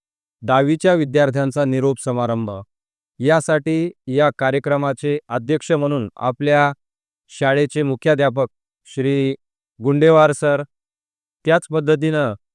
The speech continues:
या ठिकाणी उपस्थित असलेले सोळंके सर, जाधव सर आणि त्यांचे सर्व सहकारी, माझ्यासोबत आलेले वाघ सर, ज्यांनी तुम्हाला आत्ताच या ठिकाणी मार्गदर्शन केलेलं आहे,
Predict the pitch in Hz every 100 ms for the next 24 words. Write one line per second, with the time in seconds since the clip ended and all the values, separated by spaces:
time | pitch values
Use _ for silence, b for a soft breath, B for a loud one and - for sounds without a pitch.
0 | 131 135 147 139 131 143 151 151 151 _
1 | _ _ 123 123 151 - 165 151 139 143
2 | 143 147 143 - _ _ - 139 143 147
3 | 147 135 143 143 160 _ _ _ _ _
4 | _ 110 123 131 147 156 - 147 139 131
5 | - _ _ _ _ _ - 131 151 160
6 | 147 147 156 - 147 151 - 147 156 139
7 | 135 120 104 _ _ _ _ _ _ _
8 | _ 110 131 160 156 165 165 156 151 156
9 | 160 160 165 - _ _ _ - 127 139
10 | 139 - 151 135 143 151 147 143 147 143
11 | 135 156 147 - - 139 139 139 143 139
12 | 131 135 143 143 160 147 147 143 139 139
13 | 139